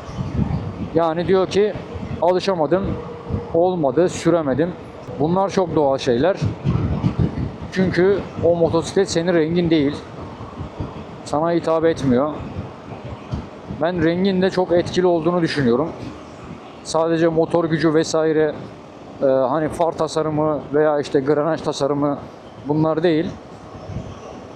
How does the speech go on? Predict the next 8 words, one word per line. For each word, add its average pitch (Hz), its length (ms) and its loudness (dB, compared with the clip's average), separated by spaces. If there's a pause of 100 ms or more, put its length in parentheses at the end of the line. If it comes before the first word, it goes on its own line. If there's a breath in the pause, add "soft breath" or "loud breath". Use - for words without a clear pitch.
(120)
Motorun 185 380 2
üzerindeki 175 520 2
renk, 175 340 2 (180)
markanın 165 520 2
rengi, 151 440 2
imajı, 143 500 2 (640)
bunlar 190 320 2
da 202 200 4